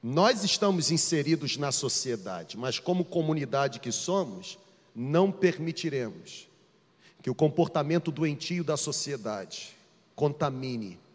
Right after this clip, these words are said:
o nosso comportamento. Sabe, gente, nós temos deixado de lado os antigos princípios morais cristãos. Ô, irmão,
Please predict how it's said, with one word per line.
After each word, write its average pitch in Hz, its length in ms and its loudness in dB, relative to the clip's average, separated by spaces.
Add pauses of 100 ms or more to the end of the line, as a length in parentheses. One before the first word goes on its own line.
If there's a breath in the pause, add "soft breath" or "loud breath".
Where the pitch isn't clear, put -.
(120)
o 147 60 -2
nosso 117 300 0
comportamento. 85 600 -8 (1900 loud breath)
Sabe, 165 400 2
gente, 120 480 -6 (1500 soft breath)
nós 131 200 -2
temos 180 280 2
deixado 165 500 6
de 156 160 2
lado 147 720 2 (260)
os 139 200 -2
antigos 165 480 2
princípios 170 720 -2
morais 147 1040 -2 (100)
cristãos. 143 840 -8 (4000 loud breath)
Ô, 190 120 6
irmão, 131 360 4